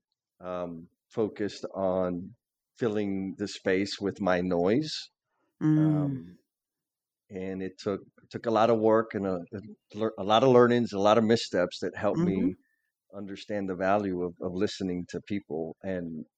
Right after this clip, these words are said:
Speaker 1: and it's a way that I can serve them, but I can't
Speaker 2: Mm-hmm.
Speaker 1: serve them when my mouth is moving.
Speaker 2: True. True.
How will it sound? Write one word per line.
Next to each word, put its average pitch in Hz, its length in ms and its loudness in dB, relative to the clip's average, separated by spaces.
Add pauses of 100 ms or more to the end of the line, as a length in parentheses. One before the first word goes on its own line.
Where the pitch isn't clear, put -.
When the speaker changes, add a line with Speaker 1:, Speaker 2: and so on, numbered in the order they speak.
(160)
Speaker 1:
and 95 180 -10
it's 92 200 -12
a 87 140 -8
way 87 560 -4
that 87 200 -6
I 92 80 0
can 90 260 -10
serve 101 380 -2
them, - 220 -10 (280)
but 95 160 -16
I - 120 -6
can't - 40 0 (100)
Speaker 2:
Mm-hmm. - 20 -
Speaker 1:
serve 107 320 -6
them 90 320 -8 (340)
when 98 140 -12
my 92 140 -8
mouth 92 280 -4
is 85 180 -12
moving. 92 360 -10 (800)
Speaker 2:
True. 147 300 -2 (600)
True. 127 360 -8